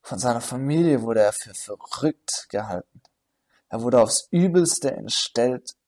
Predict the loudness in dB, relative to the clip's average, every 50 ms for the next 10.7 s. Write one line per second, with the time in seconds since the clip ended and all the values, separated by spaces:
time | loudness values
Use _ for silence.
0 | _ _ _ -12 -12 -12 -10 -10 -10 -10 -10 -10 -10 -10 -12 -12 -14 -18 -20 -20
1 | -20 -18 -14 -10 -8 -4 -4 -2 -2 -2 -2 -4 -6 -10 -14 -14 -10 -6 -4 -4
2 | -4 -4 -6 -10 -16 -20 -18 -18 -16 -12 -8 -6 -4 -4 -2 -2 -4 -4 -6 -8
3 | -8 -8 -8 -8 -8 -10 -16 -16 -14 -14 -14 -14 -16 _ _ _ _ _ _ _
4 | _ _ _ _ _ _ _ _ _ _ _ _ _ _ _ _ _ _ _ _
5 | -10 -4 -2 0 0 0 0 -2 -4 -4 -6 -6 -4 0 2 2 2 2 -2 -4
6 | -4 -4 -2 0 0 0 0 -2 -6 -12 -12 -6 -4 -4 -4 -4 -4 -8 -8 -6
7 | -6 -4 -4 -4 -4 -4 -6 -6 -8 _ _ _ _ -20 -20 _ _ _ _ _
8 | _ _ -12 -10 -10 -10 -12 -10 -2 0 2 2 2 0 -2 -6 -8 -8 -6 -6
9 | -8 -6 -4 -4 -4 -4 -6 -10 -10 -8 -8 -8 -8 -10 -10 -10 -8 -6 -6 -6
10 | -6 -8 -8 -6 -4 -4 -4 -4 -6 -10 -14 -20 -20 -20